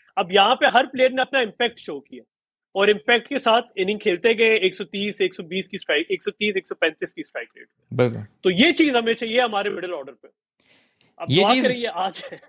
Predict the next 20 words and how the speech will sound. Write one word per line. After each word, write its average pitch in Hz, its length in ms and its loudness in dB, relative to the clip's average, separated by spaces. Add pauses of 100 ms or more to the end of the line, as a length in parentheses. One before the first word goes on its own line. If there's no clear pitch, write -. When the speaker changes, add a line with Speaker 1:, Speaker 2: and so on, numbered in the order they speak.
Speaker 2:
ये 202 140 4
चीज़ 247 240 -2
कैसे 226 240 2
आ 196 120 6
सकती 175 240 2
है, 180 60 2
मुझे 180 180 4
एक 170 100 -2
चीज़ 175 160 2
बताओ। 123 320 4
अच्छा, 147 280 2
अब 180 240 4
इसका 185 420 2
ना 202 180 4
वो 165 360 -2 (260)
डीप 151 260 0
down 160 340 4
analysis 139 560 0
करते 107 300 -6
हैं, 113 120 -8